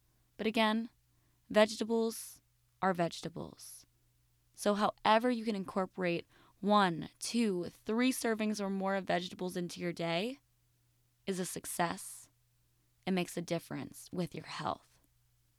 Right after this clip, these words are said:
The small things add up. Now, let's go into some substitutions here, because a lot of the times it's not doing a one eighty on your diet.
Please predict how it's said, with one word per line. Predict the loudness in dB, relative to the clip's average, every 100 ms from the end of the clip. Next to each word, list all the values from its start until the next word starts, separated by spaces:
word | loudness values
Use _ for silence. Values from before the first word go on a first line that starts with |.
| _ _ _ -6
The | -4
small | -2 2 4 4 0 -8 _ _
things | -4 -4 -4 -8 -12 -18 -20 _ _ _ _ _ -6
add | -4 -2
up. | -4 -6 -20 -20 _ _ _ _ _ _ _ _ _ _ _ _ _
Now, | 4 6 6 2 _ _ _ -20 -16 6
let's | 8 8
go | 6 4
into | 4 4 2 2
some | 0 0 0 0
substitutions | 2 2 2 -4 -6 -4 -2 -2 -4 -6 -8
here, | -8 -6 -6 -10 -18 -20 -2
because | 0 2
a | 4
lot | 4 4
of | 2
the | -2
times | 0 0 0
it's | -4 0
not | 4 4 2 -10 -20 -20 -6 4
doing | 6 6
a | 6
one | 2 4 2 2
eighty | 2 2 4
on | 2 0
your | 0
diet. | 0 2 2 0